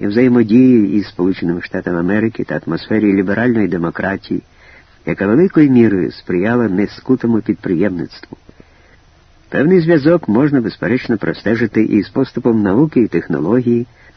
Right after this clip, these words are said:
за радикальними змінами в сільському господарстві, енергетиці, транспорті та промислових відносинах. План Маршалла був, по суті, фінансовою допомогою,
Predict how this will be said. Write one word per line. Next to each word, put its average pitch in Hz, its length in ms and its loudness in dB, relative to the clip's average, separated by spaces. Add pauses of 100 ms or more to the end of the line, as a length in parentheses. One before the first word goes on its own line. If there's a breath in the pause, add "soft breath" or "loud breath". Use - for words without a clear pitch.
(220 soft breath)
за 98 140 -4
радикальними 117 580 0
змінами 98 460 0
в 82 60 -6
сільському 95 420 -2
господарстві, 104 800 -4 (320 loud breath)
енергетиці, 135 760 0
транспорті 117 680 -6
та 135 100 -2
промислових 110 600 -2
відносинах. - 720 -12 (1700 soft breath)
План 147 280 4
Маршалла 175 420 2
був, 160 280 4
по 143 140 -2
суті, 165 280 2
фінансовою 131 680 0
допомогою, 95 680 -2